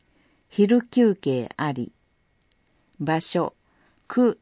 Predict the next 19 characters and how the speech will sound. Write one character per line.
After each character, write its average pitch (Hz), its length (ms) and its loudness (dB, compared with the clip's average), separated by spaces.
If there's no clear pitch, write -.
児 175 260 2
童 226 300 4
相 190 320 0
談 165 320 0
所。 - 240 -8
定 202 260 2
員、 175 400 0
二 190 240 6
十 254 280 6
人。 131 360 0
申 175 180 4
し - 100 -6
込 170 160 -2
み 147 180 0
順。 131 380 -4
申 208 260 2
し - 180 -4
込 190 160 -2
み、 170 220 -4